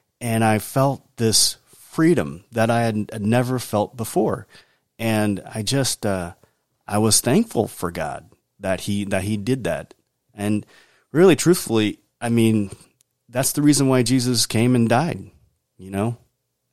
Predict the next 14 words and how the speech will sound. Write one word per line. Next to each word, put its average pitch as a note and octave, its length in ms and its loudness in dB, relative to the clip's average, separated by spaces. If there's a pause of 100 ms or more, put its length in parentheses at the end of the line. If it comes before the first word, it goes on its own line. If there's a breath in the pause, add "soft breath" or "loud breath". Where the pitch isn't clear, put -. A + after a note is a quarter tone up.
(160)
I G#2 80 -2
mean, G#2 400 0 (100)
people A#2+ 280 0
always, A#2 440 2 (760)
you G2 100 -6
know, G2 140 0
make G#2+ 240 0
fun A#2 240 2
of G2+ 320 -4 (200)
people A2 220 -6
that G2 120 -4
believe G2+ 280 -2
in G#2+ 80 0
grace, A2 480 0